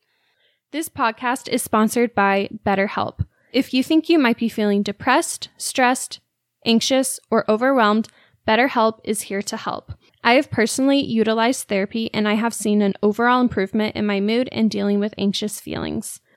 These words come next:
BetterHelp offers licensed therapists who are trained to listen and help you. Talk to your therapist in a private, online environment at your convenience. There's a broad range of expertise in BetterHelp's twenty thousand plus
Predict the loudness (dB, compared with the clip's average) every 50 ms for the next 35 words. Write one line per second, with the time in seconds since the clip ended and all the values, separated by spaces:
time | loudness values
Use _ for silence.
0 | _ _ -2 0 2 2 0 0 -2 -4 -4 -4 -2 -2 -2 -2 -2 -4 -4 -4
1 | -4 -10 -4 0 0 0 2 2 2 2 2 2 0 0 0 0 0 0 0 -2
2 | -2 -2 -2 -2 -2 -2 -2 -4 -4 -4 -2 0 0 0 0 -2 -4 -2 -2 -2
3 | -4 -2 -2 -4 -4 -2 -4 -6 -4 -4 -6 -6 -6 -6 -6 -6 -6 -6 -8 -10
4 | _ _ _ _ _ -2 -2 -2 -2 0 0 0 0 0 0 -2 -2 -2 -2 -2
5 | -4 -4 -4 -8 -4 -2 0 0 0 -2 -4 -2 0 0 0 0 0 0 -2 -2
6 | -4 _ _ 0 0 2 2 0 0 0 0 0 0 2 2 2 2 2 2 2
7 | 0 -2 -4 -4 -4 -4 -4 -2 -2 -2 -2 -2 0 0 0 0 0 -4 -4 -6
8 | -6 -8 -8 -10 -12 -12 -14 _ _ _ _ _ _ _ _ 0 0 2 2 0
9 | 0 2 4 4 4 4 2 2 2 2 2 0 -2 -2 -4 -4 -4 -4 -2 -2
10 | -2 -2 -2 -2 -2 -4 -4 -2 0 2 2 2 2 0 -2 0 -2 -4 -4 -4
11 | -12 -14 -16 _ _ _ -8 -6 -2 0 2 2 0 0 2 2 2 2 2 2
12 | 0 0 0 0 0 0 0 0 0 -4 -8